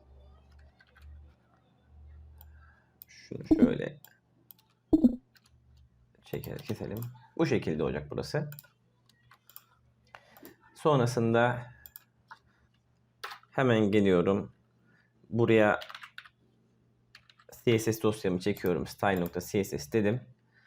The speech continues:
Ve başlıyorum. Bunun en genel bir div'i olacak arkadaşlar.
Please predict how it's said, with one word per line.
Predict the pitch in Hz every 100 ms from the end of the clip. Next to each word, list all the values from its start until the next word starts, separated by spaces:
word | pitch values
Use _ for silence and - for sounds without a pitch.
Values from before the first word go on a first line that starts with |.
| _ _ _ _ -
Ve | 139 156 170 - - - - -
başlıyorum. | 151 147 - 101 123 180 -
Bunun | - 190 180 180 180
en | 185 180
genel | 165 165 165
bir | 156
div'i | 165 160
olacak | 131 87 92
arkadaşlar. | 127 139 139 - 135